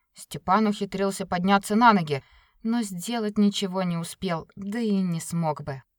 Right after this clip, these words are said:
Катерина грустно ему улыбнулась, зачем-то указала на своё плечо, а потом толкнула створку ворот. Черномор схватил её за руку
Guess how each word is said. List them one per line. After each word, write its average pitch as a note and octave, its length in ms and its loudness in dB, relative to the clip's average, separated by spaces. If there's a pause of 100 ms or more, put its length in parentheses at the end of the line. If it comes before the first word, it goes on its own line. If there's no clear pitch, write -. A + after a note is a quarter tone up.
(720)
Катерина A3 460 0
грустно A3+ 360 -4
ему D#3+ 220 -4
улыбнулась, G#3 600 -2 (380)
зачем-то B3+ 520 -4
указала A#3 420 2
на A3 120 4
своё G#3 360 0
плечо, F#3+ 640 -4 (680)
а G3+ 120 -2
потом D#4+ 380 2
толкнула G#3 500 0
створку E3+ 540 -8
ворот. E3+ 440 -4 (760)
Черномор F3 480 0
схватил F3 440 -4
её E3+ 180 -2
за G#3 200 4
руку G3+ 280 -2